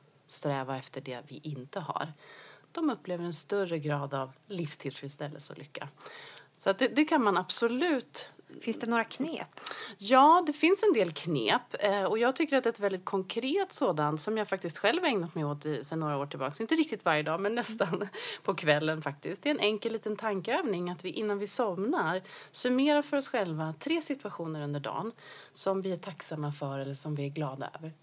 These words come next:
Speaker 1: Det kan vara jätteenkla situationer. Det behöver verkligen inte vara stora saker. Det kan vara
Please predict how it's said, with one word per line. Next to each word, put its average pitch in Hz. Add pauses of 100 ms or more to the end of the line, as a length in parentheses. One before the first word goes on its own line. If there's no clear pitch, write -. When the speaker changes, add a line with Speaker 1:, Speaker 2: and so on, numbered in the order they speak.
(120)
Speaker 1:
Det 196
kan 214
vara 185
jätteenkla 170
situationer. 139 (180)
Det 185
behöver 180
verkligen 165
inte 151
vara 147
stora 190
saker. -
Det 190
kan 196
vara 151